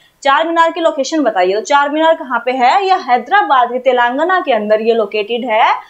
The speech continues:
और किसके द्वारा बनवाई गई थी? मोहम्मद कुली कुतुब शाह के द्वारा इसको बनवाया गया था। आइए नेक्स्ट क्वेश्चन देखते हैं आपका क्या है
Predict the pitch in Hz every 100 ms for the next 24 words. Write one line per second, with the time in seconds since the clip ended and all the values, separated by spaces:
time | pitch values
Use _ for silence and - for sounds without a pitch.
0 | - - 277 285 320 - 403 370 339 311
1 | 254 247 220 220 214 226 359 269 240 269
2 | 359 381 302 277 294 247 254 233 226 214
3 | 233 208 202 247 320 - 370 392 349 277
4 | 214 190 185 165 185 185 - _ _ _
5 | _ - 302 415 403 381 381 370 370 311
6 | 311 269 247 240 233 226 208 196 254 453
7 | -